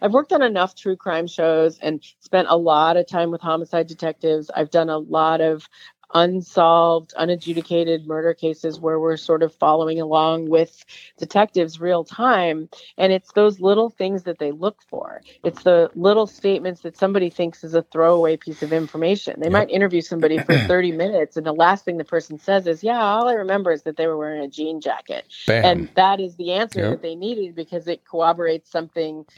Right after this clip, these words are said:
Speaker 1: corrobor-, that is the answer that they needed. <laughs>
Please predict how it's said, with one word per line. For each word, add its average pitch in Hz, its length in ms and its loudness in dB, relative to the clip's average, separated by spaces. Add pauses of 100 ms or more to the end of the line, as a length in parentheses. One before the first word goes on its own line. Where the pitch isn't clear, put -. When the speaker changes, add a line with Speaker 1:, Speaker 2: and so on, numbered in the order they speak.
(100)
Speaker 1:
corrobor-, 165 480 -4 (640)
that 170 120 -2
is 185 120 -6
the 180 120 -2
answer 170 200 -2
that 165 160 0
they 156 120 0
needed. 190 460 0 (1040)
<laughs> 277 60 0